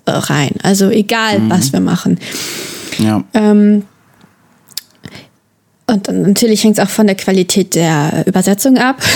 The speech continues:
Speaker 1: <laughs> Im,
Speaker 2: Ja, also
Speaker 1: im
Speaker 2: die,
Speaker 1: Einzelfall.
Speaker 2: die Dickens-Übersetzung zum Beispiel, die war ja, die war
Speaker 1: Die war ganz gut, ja.
Speaker 2: hervorragend. Was?
Speaker 1: Ja,
Speaker 2: Ganz
Speaker 1: wie
Speaker 2: gut?
Speaker 1: gesagt, da fehlte ein, eine Zeile
Speaker 2: Äh, Josie,
Speaker 1: einfach.
Speaker 2: le-, lesen wir gerade das, das, äh, dasselbe Buch?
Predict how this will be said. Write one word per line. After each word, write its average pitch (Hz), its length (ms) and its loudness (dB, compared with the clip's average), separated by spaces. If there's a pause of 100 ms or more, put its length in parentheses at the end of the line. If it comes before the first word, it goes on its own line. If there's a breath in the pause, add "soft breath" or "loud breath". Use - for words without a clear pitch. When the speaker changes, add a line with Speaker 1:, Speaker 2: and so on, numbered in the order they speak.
(140)
Speaker 1:
<laughs> - 960 -4
Im, 277 160 2
Speaker 2:
Ja, 214 180 4
also 220 120 2
Speaker 1:
im 220 60 4
Speaker 2:
die, 202 60 2
Speaker 1:
Einzelfall. 226 440 0
Speaker 2:
die 240 60 2
Dickens-Übersetzung 143 920 0
zum 131 200 0
Beispiel, 127 320 0
die 117 160 0
war 117 80 2
ja, 98 380 0
die 78 280 -4
war 107 80 -2
Speaker 1:
Die 226 60 2
war 226 100 2
ganz 202 240 2
gut, 160 140 -2
ja. 135 100 2
Speaker 2:
hervorragend. 104 680 0 (680)
Was? - 260 -4 (1000)
Speaker 1:
Ja, 185 300 0
Speaker 2:
Ganz 104 320 -2 (100)
Speaker 1:
wie 110 80 2
Speaker 2:
gut? 220 120 4
Speaker 1:
gesagt, 262 340 2
da 233 40 2
fehlte 240 520 0
ein, 160 440 -2
eine 170 300 0
Zeile 185 320 0
Speaker 2:
Äh, 123 140 0
Josie, 143 220 2
Speaker 1:
einfach. 127 100 2
Speaker 2:
le-, 143 160 0
lesen 151 260 2
wir 151 60 2
gerade 131 280 0
das, 120 300 -2
das, 120 300 -2
äh, 104 520 -4
dasselbe 127 560 0
Buch? 110 400 -2